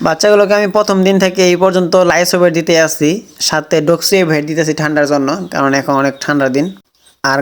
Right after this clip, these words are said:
ঘাড়ের সমস্যাটার জন্য দিয়েছি আমি থায়োভিন। আর বাচ্চাগুলো দেখেন মাশাআল্লাহ। এরপর আমি ক্যামেরাটা নিচে নামানোর পরে মানে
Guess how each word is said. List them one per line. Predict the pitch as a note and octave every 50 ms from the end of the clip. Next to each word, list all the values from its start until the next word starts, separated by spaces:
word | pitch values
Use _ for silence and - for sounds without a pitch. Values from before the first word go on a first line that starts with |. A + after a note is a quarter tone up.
| C3+ D3
ঘাড়ের | C#3+ D3 D#3+ - -
সমস্যাটার | F3+ F3 E3 - F3 E3 E3+ E3 D#3+ E3
জন্য | E3 E3 E3 D#3+ D#3
দিয়েছি | E3 E3 D#3+ - E3 D#3
আমি | D#3 D3 -
থায়োভিন। | D3 D#3 E3 D#3+ D3+ D3+ D3+ E3 F3+ F3+ - _ _ _ D3+
আর | D3 C#3+ D3+
বাচ্চাগুলো | D3+ D3+ F#3+ F3+ F3 E3+ D#3+ D3+
দেখেন | D3+ C3+ C#3+ C#3 C#3 C#3 C3
মাশাআল্লাহ। | C3 C3 - C#3+ C#3 C3+ B2 A#2+ C3 D3+ D3+ - _ _ _ - C#3+ D3+
এরপর | D#3 F3 F3+ - G3 F#3
আমি | F3+ F3+ E3 E3
ক্যামেরাটা | F#3 F3+ F3+ F3 D#3+ E3 E3
নিচে | F3 F3 F#3+ F3+
নামানোর | F3+ F3+ F3+ F3 F3 E3 F3
পরে | F3 E3 D#3+ C#3 C3
মানে | C3+ C3+